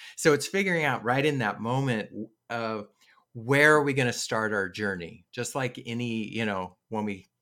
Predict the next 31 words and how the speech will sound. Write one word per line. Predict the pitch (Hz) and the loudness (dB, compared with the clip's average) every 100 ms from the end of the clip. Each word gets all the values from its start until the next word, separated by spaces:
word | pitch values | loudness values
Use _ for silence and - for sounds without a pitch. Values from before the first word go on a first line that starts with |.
| _ _ _ - | _ _ _ -4
type | 127 120 | -4 0
in | 120 107 | 0 0
Siri, | - 135 131 123 117 110 _ _ _ | -2 0 2 2 2 -4 _ _ _
uh, | - - _ - | -16 -16 _ -12
you | 113 | -6
know, | 107 101 | -4 -2
best | 139 139 135 | 2 2 2
directions | 123 127 127 127 110 - | 2 2 0 -4 -6 -6
to, | - 147 135 127 117 - - - - _ | -4 -2 0 0 -4 -10 -20 -20 -20 _
it's | 113 - | -8 0
gotta | 127 123 | 2 2
go | 113 120 | 4 2
from | 123 117 110 | 2 -2 -4
your | 104 101 | -4 -6
current | - - - 135 131 120 117 | -12 -14 -6 -4 -2 -2 -6
location. | 110 110 - 123 117 113 110 95 | -8 -8 -8 -10 -8 -8 -8 -6
And | 92 95 | -8 -10
if | 95 | -8
we | 113 | -8
don't | 107 113 110 | -2 -2 -2
know | 110 139 | -2 0
that, | 127 95 92 - | 2 2 2 -2
then | 101 101 | -6 -4
we're | 101 | -4
just | 107 - - | -6 -8 -8
kinda | 110 107 92 85 _ - - _ _ _ | -6 -4 -4 -6 _ -18 -18 _ _ _
meandering | 107 110 120 113 110 104 | 0 4 6 6 4 4
around. | 101 113 110 87 87 | 4 6 6 2 -4
So, | - 120 110 107 104 - - - - - - | -4 0 2 0 -2 -6 -16 -20 -20 -20 -8
um, | 104 101 98 95 92 - - - - | -2 0 0 -4 -8 -14 -20 -16 0
I, | 113 127 | 2 2